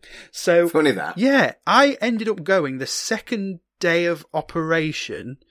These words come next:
Speaker 1: um, which was just a fluke that I'd arranged months in advance, but it just happened to be that it was the second day that they were actually able to open. So I was one of the first few people to get on the ride, and because it was still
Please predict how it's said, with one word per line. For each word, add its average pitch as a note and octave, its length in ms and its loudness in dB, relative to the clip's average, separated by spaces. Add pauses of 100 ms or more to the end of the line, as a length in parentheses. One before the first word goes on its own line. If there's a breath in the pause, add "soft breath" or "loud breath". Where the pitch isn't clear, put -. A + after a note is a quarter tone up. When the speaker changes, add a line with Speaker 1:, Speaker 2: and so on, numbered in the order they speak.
(300 soft breath)
Speaker 1:
um, D3+ 140 0
which E3 160 -4
was D3+ 120 -6
just A3+ 300 -6
a - 40 -4
fluke D#3 420 -4
that C#3 120 -4
I'd D3+ 140 0
arranged E3 600 -2
months G3 400 -8
in F3+ 80 -4
advance, D3+ 720 -6 (340 soft breath)
but E3+ 160 4
it E3+ 140 -4
just F#3 200 -4
happened F3 280 -4
to D3 60 -8
be D3+ 100 -2
that D3+ 220 -6
it E3+ 100 0
was D3 120 -10
the E3 100 -6
second F3 360 -4
day D#3 140 2
that D3+ 100 -2
they C#3+ 80 -4
were C#3+ 140 0
actually - 340 -4
able D#3+ 360 0
to D3 200 -6
open. C3+ 460 -6 (240 loud breath)
So - 180 -2
I F3 140 6
was E3+ 220 0
one E3 200 0
of D#3 140 -6
the D3+ 80 -8
first D#3 380 -4
few D#3 180 -6
people D#3 300 -6
to D3 80 -14
get D3 120 0
on D3 120 -4
the D3 100 -6
ride, D#3+ 420 -2 (280 loud breath)
and E3 160 0
because E3+ 500 0
it - 160 -2
was D3+ 120 -10
still D#3 280 -2